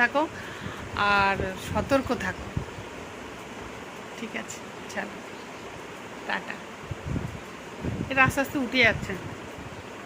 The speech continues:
জল ঘাটা পড়ে না, সবজি টবজি ধুতে থাকি, যার জন্য। এ দেখ বাবু, আবার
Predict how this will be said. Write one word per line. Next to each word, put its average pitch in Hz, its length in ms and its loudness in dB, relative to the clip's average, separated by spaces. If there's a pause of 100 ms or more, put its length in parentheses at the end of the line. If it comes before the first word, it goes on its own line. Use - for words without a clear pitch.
(220)
জল 233 140 4 (100)
ঘাটা 233 240 6
পড়ে 240 240 8
না, 269 40 8 (480)
সবজি 214 280 0
টবজি 220 240 4 (100)
ধুতে 208 280 -4
থাকি, 233 220 4 (1160)
যার 190 180 2
জন্য। 196 160 0 (1200)
এ - 80 8
দেখ 320 160 12
বাবু, 339 160 10 (160)
আবার 359 180 12